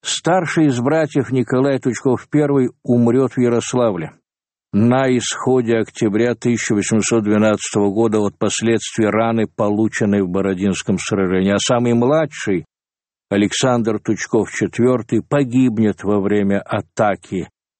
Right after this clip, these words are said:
Ревельского полка на Багратионовых флешах в Бородинском сражении, и тело его так и не будет найдено. Ну а генерал же Сергей Тучков Второй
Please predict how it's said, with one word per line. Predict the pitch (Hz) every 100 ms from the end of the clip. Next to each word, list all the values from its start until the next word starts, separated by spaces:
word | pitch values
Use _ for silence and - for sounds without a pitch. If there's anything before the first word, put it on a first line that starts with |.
| _ _
Ревельского | 95 90 117 120 107 101 - 113 101
полка | - 104 95 80 - 104
на | 101 92
Багратионовых | 95 95 90 - 101 98 95 87 -
флешах | - 104 117 - 110 92
в | 92
Бородинском | 101 98 92 98 87 - 95
сражении, | 82 - 95 90 123 117 110 98 - _ _ _ _ _ _
и | - 104
тело | - - 123 110
его | 104 101 95
так | - 101 -
и |
не | 98 95
будет | 92 90 90 98
найдено. | 90 82 82 - 80 71 - _ -
Ну | 113 170
а | 175
генерал | 110 110 110 127 143
же | 123 120
Сергей | - 104 92 98 139
Тучков | 147 127 - - 110 -
Второй | - 95 87 104 127